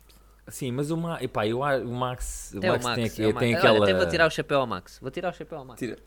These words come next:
Speaker 1: Pá, o gajo tem aquela lógica do, é o God Given Right, é um bocado, é, novamente, o gajo é um bocado de cena.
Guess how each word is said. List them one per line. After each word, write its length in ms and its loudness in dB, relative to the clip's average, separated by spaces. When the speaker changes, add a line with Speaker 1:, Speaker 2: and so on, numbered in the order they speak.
Speaker 1:
Pá, 120 0
o 100 2
gajo 220 2
tem 80 2
aquela 320 2
lógica 480 0
do, 520 -2
é 120 2
o 120 -2
God 340 0
Given 340 -2
Right, 260 -2
é 60 0
um 60 -4
bocado, 380 -6
é, 80 -4
novamente, 560 -6
o 40 -12
gajo 180 -6
é 40 -8
um 40 -10
bocado 200 -8
de 60 -16
cena. 420 -6